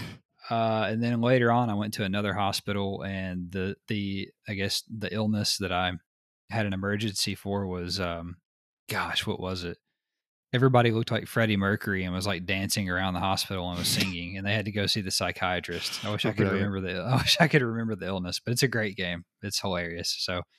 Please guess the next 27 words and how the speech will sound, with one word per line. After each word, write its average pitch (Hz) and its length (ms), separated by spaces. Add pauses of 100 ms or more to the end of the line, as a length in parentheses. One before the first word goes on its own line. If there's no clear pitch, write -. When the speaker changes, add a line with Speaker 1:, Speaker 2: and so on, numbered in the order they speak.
(540)
Speaker 1:
I 104 60
might 151 160
stream 160 280
that 151 120
again 143 200
next 143 220
week 92 220
if - 160
you 95 100
guys 90 460 (180)
are 92 220
listening 95 640
and 90 160 (960)
are 95 240
interested 101 560
in 95 140
seeing 98 320
some 95 160
of 87 80
that. 92 260 (100)
Um, 90 380
just - 300 (320)
follow 101 320
us 95 120
on 98 140
Twitter, 98 380
and 98 260